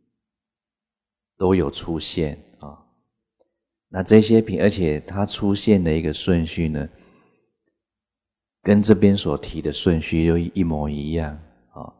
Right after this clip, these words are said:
那这代表什么？就是现存的华严经应该是按照这样的一个概念开展、扩大、扩展出来，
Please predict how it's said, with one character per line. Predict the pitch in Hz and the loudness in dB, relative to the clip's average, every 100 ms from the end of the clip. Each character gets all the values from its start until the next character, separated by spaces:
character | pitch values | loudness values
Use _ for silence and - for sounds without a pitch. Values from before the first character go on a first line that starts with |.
| _ _ _ _ _ _ | _ _ _ _ _ _
那 | 95 | -6
这 | 90 | -4
代 | 101 101 87 | 0 0 0
表 | 76 71 | -2 -6
什 | 71 62 | -10 -12
么？ | 67 69 - _ _ _ _ _ _ _ _ | -12 -16 -18 _ _ _ _ _ _ _ _
就 | 87 | -10
是 | - 87 80 - - | -6 -6 -6 -10 -10
现 | - - 113 101 | -2 4 4 4
存 | - 76 | -2 -4
的 | 76 | -4
华 | 80 78 | -2 -2
严 | 78 76 76 | -2 -4 -8
经 | - 76 76 - _ _ _ _ _ _ _ | -8 -8 -8 -12 _ _ _ _ _ _ _
应 | - 95 | -8 -6
该 | 92 92 | -2 -4
是 | 87 90 | -4 -4
按 | - 98 85 | -2 -2 0
照 | 92 85 80 | 2 2 2
这 | - 98 | 2 4
样 | 92 | 4
的 | 82 76 | 0 -2
一 | 78 78 | -2 -4
个 | 78 73 - | -8 -10 -2
概 | 95 80 | 0 0
念 | 82 80 71 - | 0 -4 -4 -10
开 | - 82 | -6 -4
展、 | 78 - - _ _ _ _ | -4 -8 -12 _ _ _ _
扩 | - 117 98 80 | -4 4 4 4
大、 | 92 82 73 - - _ _ _ _ | 0 0 -4 -10 -20 _ _ _ _
扩 | - 107 92 | -4 0 0
展 | 73 65 - | -2 -10 -12
出 | - 85 82 | -10 -6 -4
来， | 67 - | -6 -10